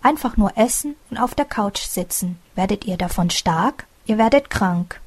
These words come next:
Was müsst ihr tun? Ihr esst und geht raus und spaziert. Im Krankenhaus gibt es am Aufzug ein Schild für die Ärzte und Krankenschwestern.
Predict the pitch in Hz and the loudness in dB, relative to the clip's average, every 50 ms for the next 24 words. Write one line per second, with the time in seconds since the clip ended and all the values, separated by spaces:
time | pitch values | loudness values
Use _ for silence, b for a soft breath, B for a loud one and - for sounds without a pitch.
0 | - _ - 190 185 - 202 190 196 - - 180 175 175 - - 202 190 202 233 | -18 _ -8 -6 -2 0 0 0 0 0 -4 -4 -4 -2 -2 0 2 2 2 2
1 | 294 - - _ _ _ _ - - 208 - - 208 240 294 - - - - - | 0 -4 -12 _ _ _ _ -2 -2 0 2 4 6 6 6 4 0 -8 -6 0
2 | - 214 196 - 202 190 185 - - - 180 180 180 220 269 302 - - - _ | 2 2 2 4 2 -2 -2 -4 -4 0 2 2 4 4 2 0 -2 -6 -8 _
3 | - 269 - - - 311 302 - - - 202 175 170 165 170 _ _ - - 208 | -4 -2 -2 0 2 0 0 2 0 -2 0 -2 -2 -4 -6 _ _ 0 2 2
4 | 214 - - 226 220 226 233 233 190 190 190 180 196 254 - - - _ - - | 2 2 0 -2 -2 0 0 0 0 0 -2 -2 -2 -2 -4 -6 -10 _ -4 -4
5 | 269 269 - 277 277 - - 208 180 175 185 185 190 - - - - 247 262 262 | -4 0 2 0 0 2 2 0 2 4 6 4 4 4 0 -6 -4 -4 -4 -4
6 | - 190 185 180 - - - 185 202 240 254 - - 226 190 196 - - 190 196 | -4 -4 0 2 2 2 2 2 0 0 -2 -2 -2 0 0 0 -2 0 0 0
7 | 202 208 - - - 285 - 320 294 - - 240 214 196 196 190 - - - 185 | 0 0 -2 -2 0 0 0 0 -4 -2 2 2 2 2 2 -2 -4 -4 -4 -4
8 | - - - - 185 180 175 185 | -6 -6 -6 -4 -4 -2 -2 -4